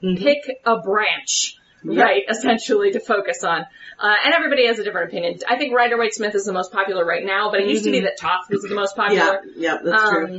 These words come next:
Speaker 2: it, it goes up and down in waves. But you should be able to tell, either usually it'll say somewhere in the in the packaging and marketing material
Speaker 1: Mm-hmm.
Speaker 2: which one it's based on, or if you become familiar with the differences between them, you should be able to tell by looking up what cards they have.
Speaker 1: Yeah.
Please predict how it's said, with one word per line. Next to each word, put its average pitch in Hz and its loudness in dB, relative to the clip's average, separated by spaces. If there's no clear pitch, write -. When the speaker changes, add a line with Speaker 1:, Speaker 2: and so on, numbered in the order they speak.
Speaker 2:
it, 208 0
it - -6
goes 175 0
up 170 -2
and 170 -10
down 170 0
in 160 -10
waves. 165 -2
But 254 2
you 320 -4
should 294 -2
be 240 0
able 220 0
to 202 -2
tell, 196 0
either 226 0
usually 214 0
it'll 175 0
say 185 -2
somewhere 180 -4
in 175 -6
the 160 0
in 190 -4
the - -2
packaging 180 -4
and 170 -6
marketing 196 -4
material 208 0
Speaker 1:
Mm-hmm. 196 -2
Speaker 2:
which 196 2
one 214 0
it's 202 -8
based 220 -2
on, 220 0
or 185 2
if - -4
you 214 -4
become 196 -2
familiar 185 -2
with 180 -4
the - -8
differences 185 -6
between 202 -4
them, 196 -2
you 175 -4
should - -6
be 180 -2
able 165 -2
to - -20
tell 175 -2
by 170 0
looking 165 -2
up 151 -6
what 156 -6
cards - -4
they 180 -4
have. 190 -4
Speaker 1:
Yeah. 170 0